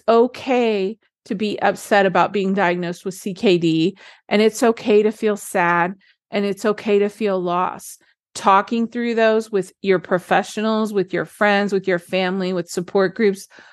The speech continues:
all of those help you to process that. You did have a change in your life.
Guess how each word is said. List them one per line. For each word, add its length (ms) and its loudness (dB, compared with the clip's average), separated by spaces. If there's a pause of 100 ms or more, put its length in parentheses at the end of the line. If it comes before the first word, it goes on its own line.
(300)
all 300 6
of 160 4
those 280 0
help 280 -4
you 140 -8
to 180 -10
process 720 -2
that. 320 -4 (420)
You 160 4
did 260 4
have 240 0
a 80 0
change 380 -6
in 100 -6
your 200 -6
life. 360 -6